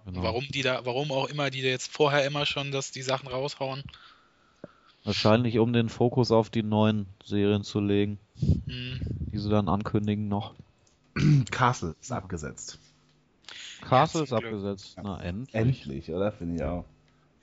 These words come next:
Speaker 1: Ja.
Speaker 2: Da haben, das war jetzt ein Affentanz. Hast du es mitbekommen?
Speaker 3: Ja, hab ich.
Speaker 2: Weil
Speaker 3: Aber
Speaker 2: da,
Speaker 3: auch
Speaker 2: ja, weil halt irgendwie hieß es jetzt, sie haben so, jeden Tag hieß es, ein Darsteller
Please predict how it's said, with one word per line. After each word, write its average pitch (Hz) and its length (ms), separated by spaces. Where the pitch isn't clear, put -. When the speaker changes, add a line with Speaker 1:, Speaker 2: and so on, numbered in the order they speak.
Speaker 1:
Ja. 107 120
Speaker 2:
Da 131 120
haben, 147 140
das 135 200
war 131 140
jetzt - 200
ein 127 60
Affentanz. 120 800
Hast 123 160
du 123 40
es 120 80
mitbekommen? 139 540
Speaker 3:
Ja, 131 180
hab 120 180
ich. 120 240
Speaker 2:
Weil 131 260
Speaker 3:
Aber 131 80
Speaker 2:
da, 135 260
Speaker 3:
auch - 40
Speaker 2:
ja, 139 260
weil 139 480
halt 135 320
irgendwie 147 240
hieß 156 240
es 151 140
jetzt, 143 200
sie 131 120
haben 135 500
so, 131 280
jeden 147 340
Tag 139 320
hieß 147 260
es, 139 220
ein 165 400
Darsteller 143 800